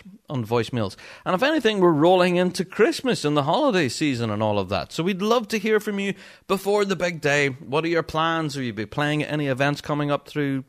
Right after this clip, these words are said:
you know, through the holiday season and all of that? You know, with Hogmanay and everything, that's obviously a real exciting time for bagpipers. So, yeah. Get in contact with us. We'd love to hear from you. This is your show. We are the show for the bagpiping folk. So if the bagpiping folk don't get involved,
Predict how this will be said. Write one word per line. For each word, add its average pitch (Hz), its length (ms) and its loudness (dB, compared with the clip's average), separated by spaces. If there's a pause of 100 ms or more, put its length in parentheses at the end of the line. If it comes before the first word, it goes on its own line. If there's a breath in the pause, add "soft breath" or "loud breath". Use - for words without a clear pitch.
(140)
you 147 100 -4
know, 92 220 -4
through 131 260 -4
the - 80 -14
holiday 131 340 -2
season 131 360 -6
and 120 100 -4
all 123 140 -2
of 113 80 -4
that? 127 220 -2 (540 loud breath)
You 156 120 -6
know, 131 60 -2
with 90 120 -10
Hogmanay 113 480 -4
and 135 80 -2
everything, 117 500 -4 (180)
that's 107 300 -10
obviously 113 440 -4
a 90 80 -10
real 135 480 -2
exciting 95 380 -6
time 98 200 -6
for 98 80 -10
bagpipers. 98 540 -6
So, 113 220 -2 (120)
yeah. 175 240 2 (800)
Get 202 160 0
in 160 80 -2
contact 165 380 2
with 160 120 0
us. 156 120 -4
We'd 185 160 -2
love 196 180 2
to 160 100 -2
hear 160 180 4
from 156 200 0
you. 151 100 2 (320 loud breath)
This 220 320 6
is 185 320 2
your 160 220 2
show. 160 340 0
We 147 220 0
are 139 160 0
the 139 80 -2
show 139 200 -2
for - 120 -12
the 117 80 -8
bagpiping 113 640 -6
folk. 123 240 -4
So 131 240 -2
if 139 120 -4
the - 80 -16
bagpiping 180 560 -4
folk 190 300 -4
don't 220 200 0
get 240 200 0
involved, 247 520 4